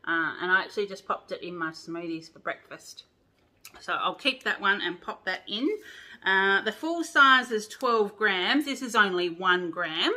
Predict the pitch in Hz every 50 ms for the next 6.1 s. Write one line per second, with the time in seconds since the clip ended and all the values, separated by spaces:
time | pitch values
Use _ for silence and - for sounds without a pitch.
0 | 453 330 - - 196 190 185 196 180 - - - - - 220 208 208 202 190 190
1 | 185 - - - 175 190 214 269 359 403 453 440 - - - - - - - -
2 | - - 214 214 214 214 165 - - - 269 269 269 254 240 233 226 220 214 208
3 | 202 202 196 196 190 190 190 - - 196 196 190 180 165 175 180 - - 247 233
4 | 226 220 - - - - - - - _ _ _ _ _ _ - - 254 269 277
5 | 311 294 294 269 - 254 247 240 233 233 226 214 226 220 208 202 202 202 196 196
6 | 196 208